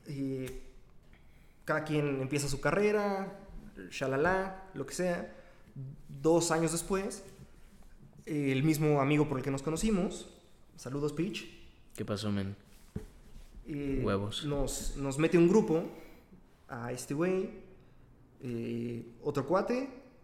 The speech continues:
Speaker 1: y yo. Éramos cuatro en el grupo. Pitch.
Speaker 2: ¿Cuál grupo, güey? No me acuerdo.
Speaker 1: Sí, todo empezó con el grupo de la carne asada.
Speaker 2: No mames.
Speaker 1: Sí, sí, de ahí fue como, eh, ¿qué pedo? Quiero hacer una carne asada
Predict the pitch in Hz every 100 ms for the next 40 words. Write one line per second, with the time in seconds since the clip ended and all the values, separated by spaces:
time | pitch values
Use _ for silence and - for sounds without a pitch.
0 | - - - 147 151 151 151 147 139 120
1 | 120 - 165 165 - 156 143 127 123 -
2 | - - - - - - - - - 220
3 | 262 - - - - - - - - -
4 | - 110 107 104 101 101 101 - 127 127
5 | - - - - - 156 143 175 143 160
6 | 120 147 165 165 226 - - - - 123
7 | 113 127 120 165 117 - - - - -
8 | - - 113 110 104 107 110 - - -
9 | - - - 160 180 123 107 - - -
10 | 180 156 151 170 160 113 170 180 170 180
11 | 127 156 160 170 143 147 160 151 185 165